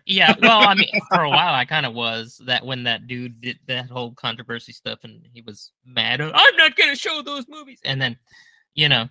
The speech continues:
Speaker 1: and then I was like, "Well, I'm not gonna give you my money. I have three other
Speaker 2: Yeah, see?
Speaker 1: theaters," you know? Oh, all right. And then, you know, that whole thing got, you know, squashed
Speaker 2: Right.
Speaker 1: real quick. But,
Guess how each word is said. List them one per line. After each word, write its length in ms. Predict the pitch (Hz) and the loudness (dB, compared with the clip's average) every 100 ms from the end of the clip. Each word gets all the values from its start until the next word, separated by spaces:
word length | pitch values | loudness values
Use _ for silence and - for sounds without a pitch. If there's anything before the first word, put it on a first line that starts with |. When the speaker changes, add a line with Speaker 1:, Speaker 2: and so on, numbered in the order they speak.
| _ _ | _ _
Speaker 1:
and 180 | 151 156 | 0 2
then 120 | 165 | 4
I 100 | 170 | 4
was 140 | 170 160 | 4 4
like, 180 | 185 | 2
"Well, 160 | 190 208 | 4 4
I'm 160 | 262 302 | 4 4
not 140 | 247 | 0
gonna 160 | 214 226 | 0 -6
give 180 | 226 | -6
you 80 | 240 | -10
my 160 | 240 254 | -6 -4
money. 340 | 254 285 160 | -2 0 0
I 140 | 147 202 | 2 2
have 280 | 196 175 143 _ _ 160 | 0 -2 -8 _ _ -18
three 200 | 202 226 | -12 -10
other 180 | 226 247 | -8 -4
Speaker 2:
Yeah, 160 | 156 | -4
see? 140 | 127 143 | -4 -4
Speaker 1:
theaters," 460 | - 208 127 120 - | -4 -4 -6 -8 -8
you 120 | 180 | -6
know? 300 | 202 214 196 | -4 -6 -4
Oh, 260 | - 196 165 | -2 -2 -2
all 240 | - 208 | -4 -2
right. 180 | 214 214 _ _ _ _ _ _ _ _ _ _ - | 0 -2 _ _ _ _ _ _ _ _ _ _ -2
And 180 | 151 143 | 0 4
then, 280 | 143 120 - | 4 2 -2
you 160 | 156 | 0
know, 240 | 127 110 117 | 0 -2 -10
that 220 | 117 127 123 | -2 0 0
whole 260 | 117 104 | -4 -12
thing 220 | - 107 | -8 -8
got, 240 | 101 104 98 _ _ _ | -4 -4 -4 _ _ _
you 180 | 120 107 | -8 -6
know, 260 | 101 113 - _ _ | -6 -10 -18 _ _
squashed 540 | - - 120 110 120 120 | -20 -12 -6 -4 -4 -6
Speaker 2:
Right. 120 | 117 | -6
Speaker 1:
real 140 | 120 | -8
quick. 360 | - 123 110 - _ _ _ _ _ | -6 -4 -4 -6 _ _ _ _ _
But, 200 | - 202 | 2 2